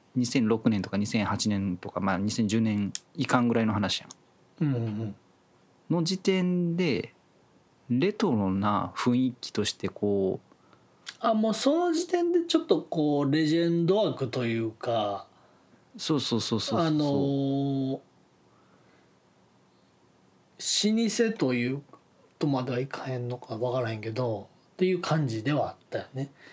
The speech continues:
Speaker 2: だからこう、聖地を巡るみたいなか-、
Speaker 1: そうそう、
Speaker 2: 感覚
Speaker 1: あ、そうよね。
Speaker 2: があったかな。うん、だからまあ、まあ、それはあるね。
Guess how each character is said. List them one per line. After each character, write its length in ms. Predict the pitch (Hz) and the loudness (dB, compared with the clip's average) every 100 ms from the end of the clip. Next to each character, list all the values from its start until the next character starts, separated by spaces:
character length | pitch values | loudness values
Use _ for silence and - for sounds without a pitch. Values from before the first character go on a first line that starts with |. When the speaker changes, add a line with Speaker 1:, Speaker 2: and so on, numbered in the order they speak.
| - - - - | -20 -20 -18 -8
Speaker 2:
だ 80 | |
か 40 | 135 | -8
ら 20 | |
こ 140 | - | -4
う、 40 | - | -4
聖 340 | - 240 233 | 0 2 2
地 180 | 139 135 | 0 0
を 60 | 120 | 0
巡 300 | 131 123 127 | 0 0 0
る 100 | 120 | -2
み 100 | 117 | -2
た 180 | 113 110 | -4 -4
い 40 | |
な 100 | 113 | -6
か-、 240 | - - - _ - _ _ _ _ _ - - - _ _ _ _ _ | -8 -14 -18 _ -20 _ _ _ _ _ -20 -20 -20 _ _ _ _ _
Speaker 1:
そ 220 | - 151 | -4 -2
う 40 | 117 | 0
そ 100 | 135 | 2
う、 40 | |
Speaker 2:
感 100 | 127 110 | 2 2
覚 60 | |
Speaker 1:
あ、 20 | - | 2
そ 120 | 135 | 2
う 40 | |
よ 120 | 98 | 2
ね。 120 | 107 175 | 0 -2
Speaker 2:
が 80 | |
あ 20 | 175 | -4
っ 40 | |
た 80 | 123 | -4
か 80 | 170 | -4
な。 80 | 220 - - - | -4 -12 -20 -4
う 20 | |
ん、 480 | 131 123 120 117 117 | -2 -2 -2 -4 -2
だ 120 | 143 | -2
か 80 | 127 | 0
ら 100 | 120 | -2
ま 320 | 120 113 113 | -2 -4 -6
あ、 40 | - _ _ - - - _ _ _ _ _ _ _ _ _ _ - _ _ _ _ _ _ _ _ _ _ _ _ _ _ _ _ _ _ _ _ _ _ - | -10 _ _ -20 -20 -20 _ _ _ _ _ _ _ _ _ _ -20 _ _ _ _ _ _ _ _ _ _ _ _ _ _ _ _ _ _ _ _ _ _ -6
ま 100 | 156 | -4
あ、 40 | - | -2
そ 140 | 220 | -2
れ 60 | 233 | 0
は 140 | 190 | 2
あ 60 | 107 | 0
る 140 | 98 | -2
ね。 220 | 101 143 | -4 -8